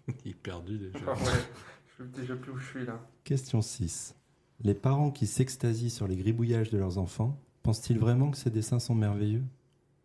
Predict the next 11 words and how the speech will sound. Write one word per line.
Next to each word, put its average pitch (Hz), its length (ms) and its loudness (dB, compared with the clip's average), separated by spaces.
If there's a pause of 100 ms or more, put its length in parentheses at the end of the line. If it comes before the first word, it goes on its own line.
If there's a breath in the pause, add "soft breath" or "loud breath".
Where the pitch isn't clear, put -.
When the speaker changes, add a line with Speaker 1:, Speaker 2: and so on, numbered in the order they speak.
(1400 soft breath)
Speaker 3:
Question - 360 -2
sept. - 560 -2 (540)
Qu'est-ce 165 240 2
qui 110 120 0
t'a 107 300 0
le 92 100 2
plus - 640 0
émerveillé 101 440 2
dans 107 100 0
ce - 100 -8
podcast ? - 680 -6